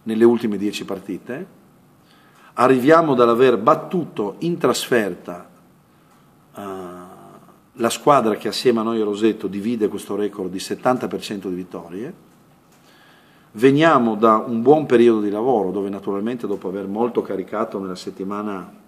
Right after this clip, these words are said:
precedente a, o meglio dire nella settimana della Coppa Italia,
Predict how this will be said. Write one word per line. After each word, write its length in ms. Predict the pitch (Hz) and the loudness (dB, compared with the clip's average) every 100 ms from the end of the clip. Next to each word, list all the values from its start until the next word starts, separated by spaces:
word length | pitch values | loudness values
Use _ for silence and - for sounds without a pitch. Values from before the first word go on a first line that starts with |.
| _ | _
precedente 840 | 101 95 98 92 104 104 104 95 | -10 -8 -6 -6 -6 -6 -4 -4
a, 260 | 90 90 90 - _ _ _ _ _ _ _ _ - _ | -6 -10 -16 -20 _ _ _ _ _ _ _ _ -20 _
o 80 | 113 | -4
meglio 180 | 110 | -2
dire 160 | 95 95 | -2 -4
nella 160 | 85 87 | -6 -12
settimana 400 | - 95 98 104 | -14 -12 -10 -8
della 120 | 87 | -10
Coppa 200 | - - | -14 -10
Italia, 540 | - 117 95 87 82 | 0 0 0 -6 -12